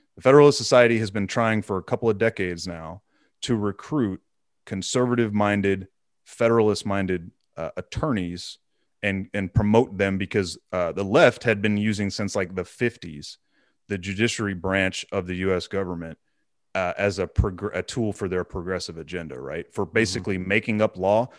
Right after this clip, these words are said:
Speaker 1: that they couldn't pass through the legislature, right? Federalism, you go back to the founding of this country, um, and, uh, James Madison wrote, right, the Pe-, Federalist Papers, if I'm not mistaken.
Speaker 2: I believe so.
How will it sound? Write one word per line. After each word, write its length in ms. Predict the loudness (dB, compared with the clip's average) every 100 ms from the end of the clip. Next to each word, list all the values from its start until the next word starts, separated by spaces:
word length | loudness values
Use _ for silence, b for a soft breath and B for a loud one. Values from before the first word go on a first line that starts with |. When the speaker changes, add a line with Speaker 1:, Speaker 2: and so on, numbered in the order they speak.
| b
Speaker 1:
that 100 | -6
they 100 | -6
couldn't 300 | -2 -4 2
pass 380 | 2 4 2 -2
through 120 | -10
the 60 | -10
legislature, 600 | -10 -10 -12 -14 -16 -14
right? 220 | -12 -14 b b b b b b b _ _
Federalism, 680 | 10 12 12 10 8 4 2 -6 _ _ _ _ _ _ _ _ _
you 120 | -4 0
go 100 | 4
back 240 | 4 4
to 300 | 0 0 0
the 100 | -2
founding 400 | 0 2 2 2
of 80 | 2
this 160 | -2 0
country, 460 | 0 0 -4 -8 -12 -20 _ _ _
um, 580 | -8 -6 -4 -6 -10 -16 -12
and, 340 | -10 -8 -10 -14
uh, 120 | -18 -12
James 260 | -10 -8
Madison 320 | -6 -6 -6
wrote, 180 | -6 -6
right, 260 | -6 -8 -8
the 80 | -6
Pe-, 140 | -6 -4
Federalist 440 | -4 -2 -4 -4
Papers, 320 | -6 -6 -8
if 80 | -8
I'm 80 | -8
not 120 | -8
mistaken. 380 | -8 -10 -10 -14 -12
Speaker 2:
I 40 |
believe 260 | -4 -4 -4
so. 240 | -6 -8